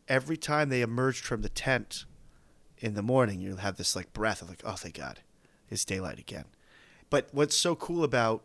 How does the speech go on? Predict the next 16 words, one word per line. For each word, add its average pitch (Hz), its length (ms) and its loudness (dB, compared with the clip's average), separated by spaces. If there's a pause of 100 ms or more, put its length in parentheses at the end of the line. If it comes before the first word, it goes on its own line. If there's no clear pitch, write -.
(340)
the - 60 -8
movie 131 260 4
being 117 240 0
set - 400 2
in 113 80 -6
the 95 80 -10
fall 110 540 4 (100)
and - 80 -8
around 101 280 -4
Halloween 110 500 -2
time 87 420 -6 (800)
is 113 160 -4
that 117 160 -4
we 123 80 -8
get 120 260 -2
that 117 160 -4